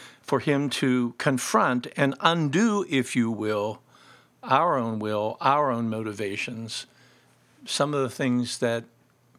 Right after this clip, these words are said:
have guided us in the past, even unmet core longings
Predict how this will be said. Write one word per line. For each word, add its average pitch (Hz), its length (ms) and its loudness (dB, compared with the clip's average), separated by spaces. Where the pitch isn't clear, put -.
have 113 140 -2
guided 120 360 0
us 113 240 -2
in 113 60 -2
the 107 80 -2
past, 110 380 -2
even 120 220 0
unmet 127 400 0
core 120 240 0
longings 113 680 -2